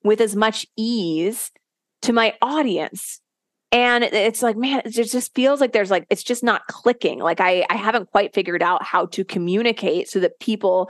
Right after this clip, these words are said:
that are here that I know that this could benefit, they just aren't registering the value of it," right? So you could come in as a more seasoned entrepreneur to just clear that block within a specific part of your business. And those are just, like, if,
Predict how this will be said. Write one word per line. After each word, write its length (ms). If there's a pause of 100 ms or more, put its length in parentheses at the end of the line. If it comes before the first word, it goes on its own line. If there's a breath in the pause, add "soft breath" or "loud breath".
(160 loud breath)
that 140
are 60
here 280
that 100
I 60
know 220
that 100
this 140
could 160
benefit, 480 (260 loud breath)
they 140
just 280 (120)
aren't 280
registering 600
the 80
value 340
of 140
it," 180
right? 320
So 160
you 160
could 220
come 400
in 520 (220 loud breath)
as 140
a 40
more 160
seasoned 360
entrepreneur 480
to 120
just 260
clear 400
that 280
block 420
within 200
a 60
specific 460
part 280
of 100
your 120
business. 520 (720)
And 340 (240 loud breath)
those 160
are 140
just, 160
like, 260 (640)
if, 180